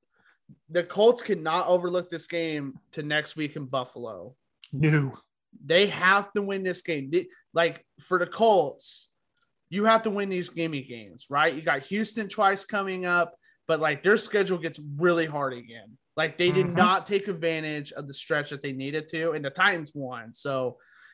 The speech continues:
Speaker 1: it is what it is, but they got, um, Jacksonville, Buffalo, then Tampa, right?
Speaker 2: Ugh.
Speaker 1: Two hard games.
Speaker 2: Mm-hmm.
Speaker 1: Luckily, Tampa's in Indianapolis, if you're a Colts fan, which I am, but still, it makes a difference. At Houston, bye week.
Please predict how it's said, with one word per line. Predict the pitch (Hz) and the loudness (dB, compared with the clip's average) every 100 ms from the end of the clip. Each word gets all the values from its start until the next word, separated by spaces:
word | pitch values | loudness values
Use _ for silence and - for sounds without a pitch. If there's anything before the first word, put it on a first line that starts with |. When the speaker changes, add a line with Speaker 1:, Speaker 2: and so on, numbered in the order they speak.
| _ | _
Speaker 1:
it | 156 | 2
is | 196 185 | 2 4
what | 180 170 | 4 4
it | |
is, | 175 170 | 4 2
but | - 139 | 0 -4
they | 156 175 | -4 0
got, | 180 160 135 131 _ | 4 4 2 -10 _
um, | 139 131 120 113 117 _ _ _ _ _ _ | -4 -4 -4 -10 -18 _ _ _ _ _ _
Jacksonville, | - 185 202 214 202 | 2 2 2 -2 -2
Buffalo, | 180 170 170 156 143 139 131 - | 0 0 0 -4 -2 -4 -6 -4
then | 165 135 | -6 -6
Tampa, | - 185 143 - 107 - _ _ _ _ | -6 -4 -4 -6 -18 -20 _ _ _ _
right? | 160 151 | 2 2
Speaker 2:
Ugh. | 131 | 0
Speaker 1:
Two | - 247 202 | 2 4 6
hard | 196 180 | 4 4
games. | 151 135 131 127 - _ _ - | -2 -8 -8 -12 -14 _ _ -4
Speaker 2:
Mm-hmm. | 156 151 143 - | -2 0 -4 2
Speaker 1:
Luckily, | 190 190 190 | 2 6 2
Tampa's | 175 185 175 165 | 2 -4 -4 -6
in | 165 156 | -6 -4
Indianapolis, | 151 143 131 123 135 127 - - | -4 -2 -4 -4 -2 -4 -6 -12
if | 143 139 | -10 -4
you're | 135 | -4
a | |
Colts | 131 147 139 | -2 -4 -4
fan, | - 139 | -6 -6
which | 180 294 | 0 4
I | 254 | 4
am, | 185 175 | 2 0
but | 175 | -2
still, | - 190 143 127 - - | 0 0 0 -2 -8 -2
it | 190 185 | -2 -2
makes | 226 214 | -6 -4
a | 175 | -6
difference. | 151 135 131 131 - - _ _ _ | -4 -6 -10 -14 -16 -20 _ _ _
At | 170 202 165 | 4 4 2
Houston, | 196 185 185 175 170 - _ 170 | 0 0 0 -2 -2 -10 _ 4
bye | 160 139 | 4 2
week. | 117 101 | -4 -16